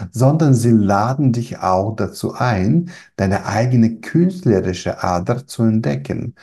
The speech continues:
zu entfalten, indem sie dich auch mit abstrakten Formen und Farben in Berührung bringen. Jede Karte in diesem Set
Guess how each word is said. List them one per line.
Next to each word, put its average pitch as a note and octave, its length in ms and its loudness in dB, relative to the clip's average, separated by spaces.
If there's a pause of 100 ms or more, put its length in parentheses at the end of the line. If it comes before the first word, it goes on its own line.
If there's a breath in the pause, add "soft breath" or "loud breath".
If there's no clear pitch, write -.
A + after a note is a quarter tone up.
(220 loud breath)
zu - 160 -4
entfalten, F#2 1000 -2 (500 soft breath)
indem G#2 800 2 (140)
sie A#2 260 -2
dich A#2 400 -2
auch F2+ 260 -2
mit F#2+ 160 -2
abstrakten A#2 720 -2
Formen F#2+ 420 0
und F#2 460 -6
Farben G2 800 -2
in G#2 200 -2
Berührung E2+ 480 -2
bringen. E2 460 -8 (560)
Jede G2+ 260 2
Karte A2 380 -2
in G2 120 0
diesem F#2 300 -4
Set B2 400 -2